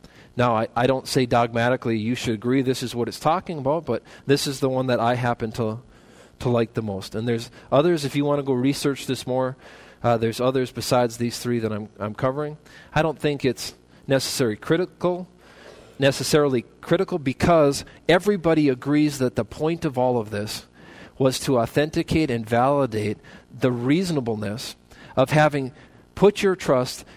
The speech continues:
in Jesus Christ at a point in time in the past and continuing to put your trust in him or believing in him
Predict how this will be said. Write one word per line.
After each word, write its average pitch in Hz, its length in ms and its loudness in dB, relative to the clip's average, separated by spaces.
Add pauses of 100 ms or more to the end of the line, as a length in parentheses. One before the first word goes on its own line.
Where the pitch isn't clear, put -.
in 123 160 -2
Jesus 180 420 2
Christ 131 380 0
at 113 80 2
a 104 40 -6
point 185 360 -2
in 180 60 -4
time 160 260 -2
in 160 40 -4
the 160 60 -2
past 117 380 0
and 117 120 -6
continuing 220 840 -2 (320)
to - 100 -8
put 143 220 2
your 131 80 0
trust - 360 -2
in 156 100 -2
him 131 280 -2
or 113 80 -2
believing 147 560 0
in 131 160 0
him 127 380 -2